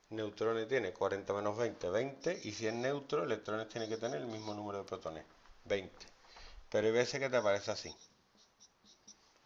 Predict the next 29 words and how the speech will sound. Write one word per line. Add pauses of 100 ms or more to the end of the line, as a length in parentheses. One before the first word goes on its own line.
Calcio
con
dos
cargas
positivas. (120)
Ese
es
el
ion
calcio. (800)
Pues
eso
solo
puede
ser
posible
si
pierde
dos
electrones.
Es
decir,
que
el
número
de
electrones
del
ion